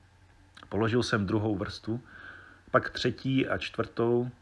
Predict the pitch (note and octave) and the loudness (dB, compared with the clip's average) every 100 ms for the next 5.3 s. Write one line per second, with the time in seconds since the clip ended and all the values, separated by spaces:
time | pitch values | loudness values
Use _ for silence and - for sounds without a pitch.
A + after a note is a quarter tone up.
0 | - - - - G2 C3 D#3+ D3 D3+ C3 | -16 -14 -12 -4 0 6 6 6 2 2
1 | - D3 C#3 A2 E2 E2 - - C#3+ C#3 | 2 2 4 2 0 0 0 4 4 2
2 | - A#2+ A#2 A#2 G#2+ G#2 F2 D#2+ D#2 D2 | -2 0 2 2 0 -2 -4 -2 -4 -6
3 | - - - - - - - - - G#2 | -12 -20 -20 -20 -20 -20 -20 -16 -2 4
4 | B2+ A#2 - A2 G#2+ G#2 - G#2 F#2+ G#2+ | 4 4 2 2 2 2 0 0 0 2
5 | G#2 F2 - | 0 0 -6